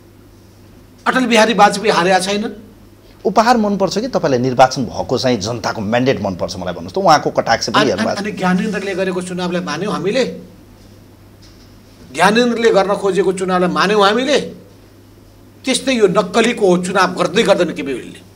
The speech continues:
Speaker 1: यो बुझिराख्नुहोस्। चुनाव गर्ने मान्छे त डेमोक्रेटिक माइन्डसेटको हुन्छ क्या। केपी ओलीमा त भएको घर भत्काउने मान्छे हुन्, भएको संसद सिद्ध्याउने मान्छे हुन्। उनीबाट चुनाव हुन्छ भने भ्रम कसैले नपाले हुन्छ।
Speaker 2: उहुँ।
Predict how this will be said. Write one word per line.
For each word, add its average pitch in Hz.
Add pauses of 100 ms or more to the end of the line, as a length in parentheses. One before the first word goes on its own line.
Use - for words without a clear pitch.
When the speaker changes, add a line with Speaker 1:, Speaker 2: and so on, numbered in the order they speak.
(140)
Speaker 1:
यो 156
बुझिराख्नुहोस्। 190 (880)
चुनाव -
गर्ने 226
मान्छे 214
त 220
डेमोक्रेटिक 185
माइन्डसेटको 180
हुन्छ 113
क्या। 127 (880)
केपी 247
ओलीमा 190
त -
भएको 226
घर 180
भत्काउने 233
मान्छे 262
हुन्, 214 (1600)
भएको 247
संसद 262
सिद्ध्याउने 262
मान्छे 247
हुन्। 202 (1040)
उनीबाट 233
चुनाव 202
हुन्छ 175
भने 175
भ्रम 165
कसैले 190
नपाले 170
हुन्छ। 226
Speaker 2:
उहुँ। 107